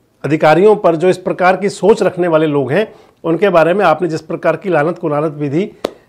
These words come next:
खैर, सबसे प्रमुख बात यह है कि जैसे ही वो घटना सामने आई, जैसे ही वो मामला सामने आया, तो उस पर संज्ञान लेते हुए हरियाणा सरकार ने तुरंत और कठोर एक्शन लिया। आरोपी जो अधिकारी है, उसको तुरंत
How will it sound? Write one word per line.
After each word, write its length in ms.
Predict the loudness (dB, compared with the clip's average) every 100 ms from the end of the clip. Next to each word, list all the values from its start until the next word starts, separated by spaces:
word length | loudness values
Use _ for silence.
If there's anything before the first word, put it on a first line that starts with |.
| _ _ _ _ _
खैर, 120 | 2 4
सबसे 260 | 4 4
प्रमुख 260 | 6 6 6
बात 260 | 6 4
यह 180 | 2 -2
है 140 | -4 -12 _ _ _ _ _ _ _ -2
कि 80 | 4
जैसे 340 | 4 6 6
ही 160 | 6 4
वो 160 | 2
घटना 340 | 2 -2 0 0
सामने 380 | 2 0 2
आई, 180 | 4 4
जैसे 240 | 2 2 2
ही 60 |
वो 140 | 4 4
मामला 380 | 2 2 2
सामने 400 | 2 0 0 2
आया, 400 | 2 4 2 0 -12 _ _ _ _ _ _ _ _ _ 0
तो 60 | 2
उस 120 | 4
पर 60 | 0
संज्ञान 480 | 0 0 4 4 4
लेते 320 | 2 2 2
हुए 240 | 2 4
हरियाणा 340 | 2 2 2 2
सरकार 440 | 0 -4 0 0
ने 200 | 0 -2
तुरंत 480 | -2 0 2 2 0
और 260 | -2 -2 -4
कठोर 300 | 0 4 4
एक्शन 240 | 2 -4
लिया। 320 | -8 -10 -14 -20 _ _ _ _ _ _ _ _ _ _ _ _ _ -4
आरोपी 420 | 2 4 4 2
जो 120 | 2
अधिकारी 440 | 2 2 2 2 4
है, 160 | 4
उसको 320 | 4 0 0
तुरंत 380 | 0 4 4 4